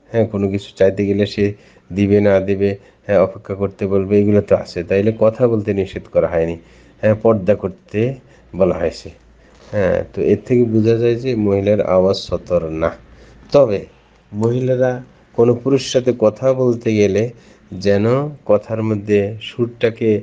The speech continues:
হ্যাঁ, মানে ইচ্ছে করে কোমল না করে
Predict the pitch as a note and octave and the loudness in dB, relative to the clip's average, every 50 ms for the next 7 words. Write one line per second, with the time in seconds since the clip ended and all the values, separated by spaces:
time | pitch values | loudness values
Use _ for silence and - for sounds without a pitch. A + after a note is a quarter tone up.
0 | - - _ _ _ _ _ _ - A2 A2 A2 G#2+ G2+ G2 G2 G2 F#2+ G2 G2+ | -6 -14 _ _ _ _ _ _ -4 0 2 4 4 4 2 2 2 2 2 2
1 | G2 F#2+ F2+ - G#2+ G#2+ - - _ - - E3 D3 - - A2 F#2 E2 D#2+ - | 0 0 -2 -4 -10 -12 -12 -10 _ 0 0 2 0 2 -2 -4 -4 -4 -6 -10
2 | - _ _ _ _ _ _ _ _ _ _ - B2+ B2+ C3 C3 B2 A#2+ A2 G#2 | -18 _ _ _ _ _ _ _ _ _ _ 0 0 4 4 4 4 4 2 0
3 | F#2 F2+ F2 - - F2+ E2+ - | 0 -2 -4 -4 -6 -8 -10 -10